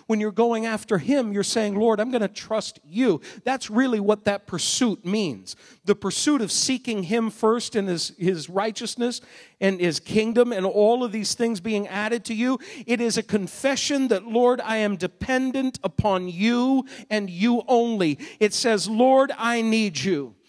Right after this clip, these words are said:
And there is nothing, I, I don't think God loves to hear anything more than, than His creation saying, "Lord, we need you.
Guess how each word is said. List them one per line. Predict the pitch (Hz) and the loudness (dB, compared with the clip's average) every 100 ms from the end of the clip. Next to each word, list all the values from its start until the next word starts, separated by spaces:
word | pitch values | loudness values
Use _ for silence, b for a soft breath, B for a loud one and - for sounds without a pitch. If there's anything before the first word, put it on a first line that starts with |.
| B 247 | B -2
And | 233 226 | 0 4
there | 269 | 4
is | 208 180 | 2 2
nothing, | 220 277 - 240 196 | 0 0 0 -2 0
I, | 226 247 262 | 0 0 0
I | 262 | 2
don't | 285 262 | 2 2
think | - 233 175 | 2 0 4
God | 233 247 | 4 4
loves | 233 240 226 | 2 2 2
to | 233 | -2
hear | - 240 202 | 0 2 2
anything | 240 247 - 214 | 0 -2 -2 -2
more | 208 226 233 190 170 B 339 196 | 2 6 6 4 0 B -18 0
than, | 220 214 208 214 | 2 2 -4 2
than | 220 208 | 2 2
His | 151 269 254 | 2 2 0
creation | - 285 262 247 214 - 185 | -4 0 2 2 0 -4 -4
saying, | - 226 208 185 190 | -2 2 2 0 -2
"Lord, | 185 | -2
we | 175 175 | 0 0
need | 175 156 147 | 0 0 -6
you. | 156 | -12